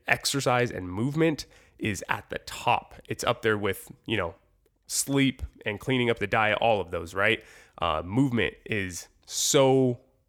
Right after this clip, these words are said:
beneficial for the body. We want to exercise. We want to, you know, drain our lymphatic, our lymphatic, uh, fluids out. You know, we wanna get that moving,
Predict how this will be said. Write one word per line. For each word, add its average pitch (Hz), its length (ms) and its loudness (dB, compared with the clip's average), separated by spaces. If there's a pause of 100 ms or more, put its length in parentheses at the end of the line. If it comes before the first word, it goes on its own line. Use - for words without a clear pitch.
(140)
beneficial 110 540 -2
for 101 140 -6
the 92 60 -10
body. 107 440 0 (320)
We 107 140 -6
want 104 280 -2
to - 140 -4
exercise. 98 760 -4
We 101 120 -8
want 104 260 -2
to, 104 300 -8 (340)
you 101 100 -6
know, 82 120 -2
drain 107 380 -2
our 110 100 0
lymphatic, 107 760 -2
our 101 220 -2
lymphatic, 104 720 -4
uh, 87 300 -4
fluids 135 640 2
out. 113 260 0
You 107 60 -6
know, 104 80 -2
we 104 140 -4
wanna 104 180 0
get 107 140 -4
that - 140 -2
moving, 120 380 2